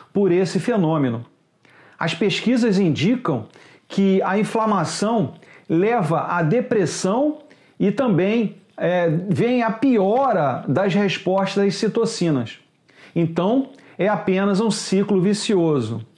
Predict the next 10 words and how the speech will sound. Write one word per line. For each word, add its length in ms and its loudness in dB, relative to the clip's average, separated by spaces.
Vai 240 0
acontecer 560 -2
várias 340 -2
vezes. 440 -4
O 120 -6
impacto 580 2
na 80 -2
ansiedade. 760 0
Pesquisas 580 2
mostram 600 0